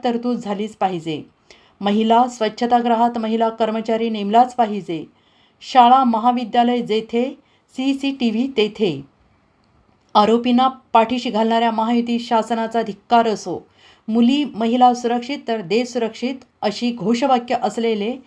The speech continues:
मोर्चेकरांच्या हातातील फलक लक्षवेधी होते. छत्रपती शिवाजी महाराज पुतळ्यापासून मारुती रोड, टिळक चौक,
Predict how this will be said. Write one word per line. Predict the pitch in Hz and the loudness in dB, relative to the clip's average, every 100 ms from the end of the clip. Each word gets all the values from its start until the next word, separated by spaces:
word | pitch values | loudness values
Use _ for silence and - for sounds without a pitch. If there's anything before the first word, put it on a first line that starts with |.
| _ - - | _ -20 -6
मोर्चेकरांच्या | 214 240 240 269 262 254 247 | 0 2 2 2 4 4 4
हातातील | 240 233 233 226 240 | 2 0 -2 -2 -4
फलक | 233 226 220 | -2 -2 -2
लक्षवेधी | 214 208 208 220 196 180 | -2 -4 -4 -4 -4 -4
होते. | 180 156 - 151 _ _ _ _ _ - | -4 -6 -10 -18 _ _ _ _ _ -2
छत्रपती | 277 285 285 285 | 0 2 0 -2
शिवाजी | 277 262 247 | -2 0 2
महाराज | 262 254 254 247 | 2 2 2 0
पुतळ्यापासून | 247 240 226 233 240 | -2 0 0 0 -2
मारुती | 277 214 196 196 220 214 _ _ | 0 0 -2 -4 -6 -6 _ _
रोड, | - 226 180 - | -2 0 0 -2
टिळक | 226 208 208 - | -2 0 -2 0
चौक, | 233 170 | 2 2